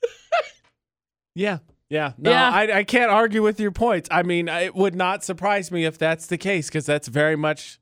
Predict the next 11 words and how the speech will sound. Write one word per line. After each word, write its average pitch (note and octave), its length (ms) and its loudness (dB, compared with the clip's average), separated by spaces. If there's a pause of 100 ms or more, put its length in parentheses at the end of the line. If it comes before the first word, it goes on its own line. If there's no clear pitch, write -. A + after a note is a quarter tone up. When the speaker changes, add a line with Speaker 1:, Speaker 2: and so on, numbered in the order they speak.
(100)
Speaker 1:
him. D#3 400 -2
Speaker 2:
It, - 260 0
it D4+ 220 0
doesn't E4+ 540 0
mean E4 300 2
he's D#4 280 0
less C4 320 2
of C#4 100 0
a D#4 80 2
good A#3 300 2
person. A#3+ 680 0